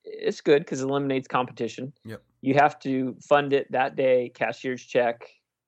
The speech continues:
Speaker 1: Uh, that's it. So if you're using, that eliminates most,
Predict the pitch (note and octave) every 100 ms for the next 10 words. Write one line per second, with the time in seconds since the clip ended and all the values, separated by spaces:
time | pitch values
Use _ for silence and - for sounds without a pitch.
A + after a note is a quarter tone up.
0 | _ _ _ - G#2 A2 A2 A2 A2 _
1 | _ _ _ _ - C#3+ - D3+ - _
2 | _ _ _ _ - C3 B2+ A#2+ B2 _
3 | _ - - D#3 F3 E3 D3 C3 A#2+ -
4 | D3+ D#3+ C#3+ D3+ C#3 B2+ - - C3 C3+
5 | C3 - -